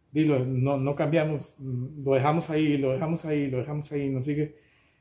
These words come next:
eh, doliendo la cabeza, nos sigue doliendo el estómago, seguimos con problemas en las rodillas, eh, seguimos con problemas de peso,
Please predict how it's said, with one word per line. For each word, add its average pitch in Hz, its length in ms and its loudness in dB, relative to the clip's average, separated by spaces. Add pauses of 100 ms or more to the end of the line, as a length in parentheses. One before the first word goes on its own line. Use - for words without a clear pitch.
(160)
eh, 127 420 0
doliendo 139 300 2
la 156 120 4
cabeza, 143 520 4
nos 127 120 0
sigue 135 200 0
doliendo 139 280 2
el 143 60 2
estómago, 131 680 -2 (360)
seguimos 131 420 0
con 165 120 0
problemas 139 360 2
en 165 80 4
las 156 140 4
rodillas, 135 680 4
eh, 120 260 -2
seguimos 131 340 0
con 156 180 -4
problemas 135 460 0
de 147 80 0
peso, 143 600 -2